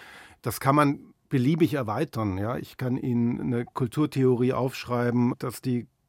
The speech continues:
gesamte europäische Geschichte, Edward Said hat das versucht, sich eigentlich gegen den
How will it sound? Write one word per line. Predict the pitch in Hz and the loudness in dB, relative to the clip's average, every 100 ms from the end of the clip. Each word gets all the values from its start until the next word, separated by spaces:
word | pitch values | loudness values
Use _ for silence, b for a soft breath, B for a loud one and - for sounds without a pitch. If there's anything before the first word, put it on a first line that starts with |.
| _ | _
gesamte | - 117 139 156 135 | -2 4 4 4 0
europäische | 139 135 127 127 131 110 107 | 2 0 0 2 2 0 -4
Geschichte, | 110 165 - 151 | -6 -6 -6 -10
Edward | 107 117 - | -8 -8 -6
Said | 135 170 - | -4 -4 -4
hat | 120 | -4
das | 123 - | -4 -4
versucht, | - 101 127 131 - | -4 -2 -2 -4 -8
sich | 127 - | -10 -6
eigentlich | 120 147 175 151 139 135 - | 0 2 2 2 0 -2 -2
gegen | 143 127 123 | -2 0 0
den | 127 120 107 107 | 0 0 0 -2